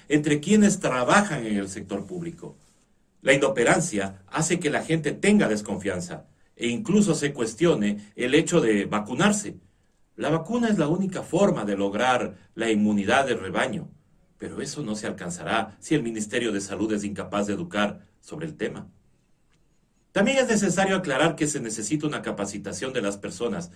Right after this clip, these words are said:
que van a manejar las vacunas, ya que si el material no se trata apropiadamente,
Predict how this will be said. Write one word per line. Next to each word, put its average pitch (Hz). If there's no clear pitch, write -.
que 120
van 202
a -
manejar 131
las 135
vacunas, 156
ya 113
que 107
si 101
el 87
material 90
no 120
se 135
trata -
apropiadamente, 107